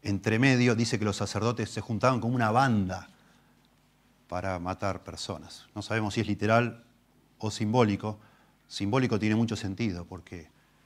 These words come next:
en Betel era el, uno de los santuarios principales al dios Baal,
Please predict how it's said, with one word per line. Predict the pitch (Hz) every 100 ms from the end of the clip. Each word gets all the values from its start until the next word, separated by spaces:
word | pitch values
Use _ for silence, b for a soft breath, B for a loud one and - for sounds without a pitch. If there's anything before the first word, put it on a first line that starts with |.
| b _
en | 92
Betel | 95 98 117 117
era | 107 101
el, | 95 92
uno | 107 107
de | 98
los | 87 - - - - _ b b b b
santuarios | - 90 87 104 95
principales | 101 90 95 107 98 -
al |
dios | 90 98
Baal, | 95 101 98 90